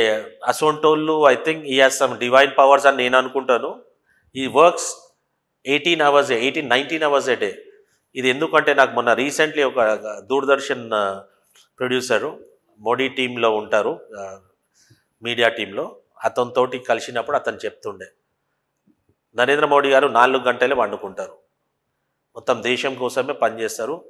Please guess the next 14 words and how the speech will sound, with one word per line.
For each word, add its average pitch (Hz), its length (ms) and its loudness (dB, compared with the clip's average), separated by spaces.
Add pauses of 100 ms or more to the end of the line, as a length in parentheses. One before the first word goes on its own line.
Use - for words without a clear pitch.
మిగిలిన 113 280 -8
పంతొమ్మిది 107 520 -6
గ-, 101 200 -12
ఇరవై 107 200 -8
న-, 110 220 -10
ఇరవై, 107 480 -8 (340)
ఇరవై 110 200 -4
ఒక 101 120 -8
గంట, 92 260 -8 (600)
I - 20 -10
mean, 98 120 -18 (260)
నైన్-, 110 380 -10
నైన్టీన్ 113 320 -8
hours. - 480 -16